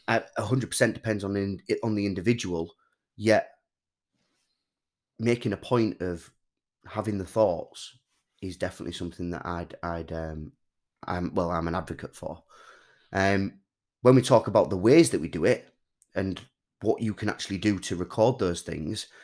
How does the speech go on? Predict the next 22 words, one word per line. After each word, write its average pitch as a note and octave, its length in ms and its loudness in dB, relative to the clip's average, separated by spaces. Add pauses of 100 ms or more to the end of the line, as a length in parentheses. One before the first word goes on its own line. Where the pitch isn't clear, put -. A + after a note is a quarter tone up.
(380)
some A#2 220 4
people, G#2+ 640 -2
and F#2+ 100 -2
I've, F#2+ 240 -2
I've G2 120 0
spoke G2 220 0
to - 60 -18
people, F#2+ 200 2
I G#2 80 8
did G#2 180 0
it - 140 0
for F#2+ 240 0
a F2+ 60 -2
period F#2+ 340 0
of F2 160 -2
my G#2 180 6
life F2 340 0
where F2+ 360 0 (340)
actually G2+ 340 0
where F#2+ 140 2
you F2+ 100 0
go, F#2+ 280 -2